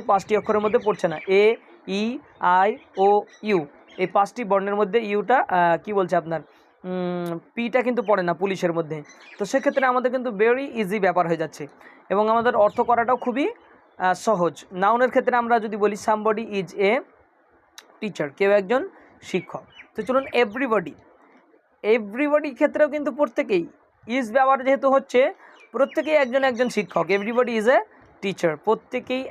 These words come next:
একজন একজন শিক্ষক। Everybody is a teacher, কেউ একজন শিক্ষক, somebody is a teacher, আর প্রত্যেকেই আলাদা আলাদা, সবাই কিন্তু শিক্ষক। Everybody is a teacher, প্রত্যেকেই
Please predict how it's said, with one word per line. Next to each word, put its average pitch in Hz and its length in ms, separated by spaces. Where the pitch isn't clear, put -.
একজন 185 320
একজন 180 320
শিক্ষক। - 340
Everybody 226 440
is 185 80
a - 20
teacher, 170 300
কেউ 208 140
একজন 294 200
শিক্ষক, 302 360
somebody 254 400
is 233 140
a - 80
teacher, 233 260
আর 220 60
প্রত্যেকেই 302 520
আলাদা 247 220
আলাদা, 233 180
সবাই 254 240
কিন্তু 240 260
শিক্ষক। 180 340
Everybody 202 360
is 175 140
a - 80
teacher, 170 260
প্রত্যেকেই 285 380